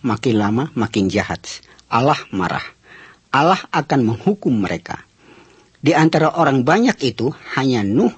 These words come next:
dan keluarganya yang tetap percaya dan menyembah Allah yang benar.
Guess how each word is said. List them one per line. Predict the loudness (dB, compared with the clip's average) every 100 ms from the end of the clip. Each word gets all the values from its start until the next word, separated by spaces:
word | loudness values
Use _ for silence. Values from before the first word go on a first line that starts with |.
| -2
dan | -2 0
keluarganya | 0 0 2 0 0 -2 -10 _ -2
yang | -2 0
tetap | -2 0 0 -2
percaya | -6 -4 0 0 0 -4 -6
dan | -2 0
menyembah | 0 0 -2 -4
Allah | -2 0 0
yang | -2 -2 -2 -2
benar. | 0 0